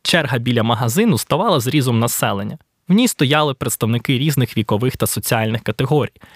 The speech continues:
Тут могли бути як працівники заводів, вчителі, лікарі, студенти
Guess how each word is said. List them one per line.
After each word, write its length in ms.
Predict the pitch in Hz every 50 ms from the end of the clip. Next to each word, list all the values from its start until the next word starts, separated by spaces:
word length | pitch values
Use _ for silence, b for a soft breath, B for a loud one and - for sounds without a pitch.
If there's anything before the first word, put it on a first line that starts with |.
| B B B B
Тут 180 | - 277 -
могли 260 | 202 175 147 151 147
бути 380 | 127 113 123 156 165 151 - 131
як 240 | 110 120 131 147 _ _
працівники 560 | - - 117 - - 127 120 123 131 - - 180
заводів, 560 | 123 113 98 107 139 151 151 143 139 131 -
вчителі, 680 | - - - - 214 - - 127 117 120 139 151 151 143
лікарі, 600 | 135 151 175 - - 151 123 110 123 135 120 123
студенти 800 | - - - - 160 123 123 120 120 120 120 117 - - 117